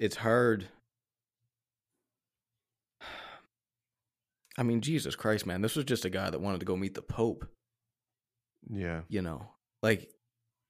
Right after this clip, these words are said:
Speaker 1: worked his friggin' ass off to make the money and, and then, you know, he's sitting here asking him, for,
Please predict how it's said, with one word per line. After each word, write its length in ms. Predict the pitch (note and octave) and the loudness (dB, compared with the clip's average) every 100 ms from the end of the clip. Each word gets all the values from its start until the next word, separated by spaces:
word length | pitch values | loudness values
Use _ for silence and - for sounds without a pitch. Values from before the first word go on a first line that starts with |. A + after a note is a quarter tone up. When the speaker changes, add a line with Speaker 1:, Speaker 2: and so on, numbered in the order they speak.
| _ | _
Speaker 1:
worked 340 | - A2+ C3+ C#3 | -2 2 2 2
his 100 | G2 | -2
friggin' 320 | - B2+ G2+ | 2 2 4
ass 260 | G#2 A2 - | 4 4 4
off 180 | G#2+ - | 2 0
to 80 | |
make 200 | G#2 G2 | -2 -2
the 80 | F#2 | -2
money 540 | F2+ G#2+ A#2 A2+ A2 G2+ | 0 2 4 4 4 2
and, 240 | F2+ F2+ - _ _ _ _ _ _ _ _ _ _ _ _ _ _ _ _ - | -2 -6 -12 _ _ _ _ _ _ _ _ _ _ _ _ _ _ _ _ 0
and 140 | G#2+ | 2
then, 80 | G#2+ | 2
you 80 | G#2 | 2
know, 100 | G2 | 2
he's 140 | F#2+ | 2
sitting 160 | B2 G#2 | 0 2
here 140 | G#2+ | 2
asking 340 | G#2 G#2 - G2+ | 4 2 0 -2
him, 200 | F#2 F2+ | -2 -4
for, 200 | - | -10